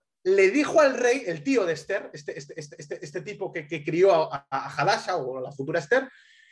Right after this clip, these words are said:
le había dicho al rey en un momento dado que estaban conspirando contra él. Ojo al dato, este, este, este tipo no solamente crió a Esther, sino que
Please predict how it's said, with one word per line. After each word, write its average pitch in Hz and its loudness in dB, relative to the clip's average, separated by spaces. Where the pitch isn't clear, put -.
le 196 6
había 262 4
dicho 285 4
al 262 6
rey 269 2
en 233 0
un 247 -2
momento 254 0
dado 247 -2
que 202 2
estaban 269 2
conspirando 190 -2
contra 147 -6
él. 147 -10
Ojo - 0
al 262 8
dato, 190 4
este, 226 2
este, 247 0
este 233 -4
tipo 262 2
no 226 -2
solamente 240 0
crió 220 -4
a 220 2
Esther, 262 -2
sino 202 -8
que 160 -6